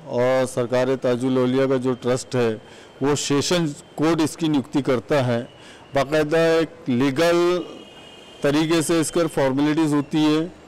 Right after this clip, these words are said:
उसके बाद में वो यहाँ पे trust बनता है। ये एक अनोखा अंदाज है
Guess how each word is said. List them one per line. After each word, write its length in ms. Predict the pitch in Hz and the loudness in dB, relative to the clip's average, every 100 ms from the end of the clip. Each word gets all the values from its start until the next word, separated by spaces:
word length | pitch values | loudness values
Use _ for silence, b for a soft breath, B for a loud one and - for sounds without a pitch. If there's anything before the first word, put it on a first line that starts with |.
| - | -6
उसके 260 | 135 170 | -2 0
बाद 180 | 151 147 | 2 2
में 200 | 143 156 | 2 0
वो 80 | 147 - - - - - | -2 -6 -20 -20 -18 -6
यहाँ 180 | 131 135 | -2 -2
पे 140 | 143 | -2
trust 260 | 139 135 123 | 0 0 0
बनता 320 | 123 117 123 | -2 0 0
है। 240 | 104 101 98 - B B B - | -2 -4 -12 -20 B B B -2
ये 220 | 143 160 | 2 2
एक 120 | 160 | 2
अनोखा 360 | 160 139 147 160 | 0 2 2 2
अंदाज 440 | 151 143 151 151 | 2 2 2 2
है 220 | 147 151 | 2 0